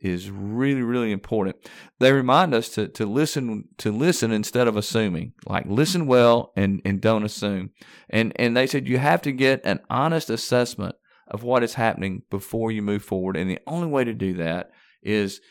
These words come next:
is because you're authentically listening and trying to get an honest assessment. And then finally, they said, "If you're nervous about a conversation, if you're nervous about having a hard conversation or nervous about a relationship," they said, "That's great." They said, "Don't,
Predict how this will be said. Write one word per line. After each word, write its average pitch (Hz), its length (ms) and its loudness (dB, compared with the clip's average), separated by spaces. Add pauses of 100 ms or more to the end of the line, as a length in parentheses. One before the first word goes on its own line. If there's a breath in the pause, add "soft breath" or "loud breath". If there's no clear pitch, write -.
(100)
is 104 180 -4
because 104 640 0 (380)
you're 101 320 -2 (200)
authentically 113 720 -4
listening 95 600 -4
and - 80 -12
trying 98 160 -4
to 95 60 -4
get 95 100 -8
an 90 140 -4
honest 92 260 -4
assessment. - 480 -8 (360 loud breath)
And 123 120 -2
then 135 80 -2
finally, 123 460 4 (320 soft breath)
they 110 140 4
said, 107 400 0 (100)
"If 160 200 2
you're 151 120 4
nervous 123 680 4
about 104 240 4
a 104 60 2
conversation, 117 880 0
if - 160 -4
you're 110 80 0
nervous 104 640 0
about 107 220 -2
having 117 280 -2
a 101 60 -4
hard 107 320 0
conversation 104 680 -6
or 90 100 -10
nervous 107 500 -4
about 101 320 -2 (300 loud breath)
a - 80 -2
relationship," 95 580 -2
they 113 100 2
said, 123 320 0 (320 loud breath)
"That's 170 220 4
great." - 640 -2
They 113 100 2
said, 117 220 0
"Don't, 135 240 2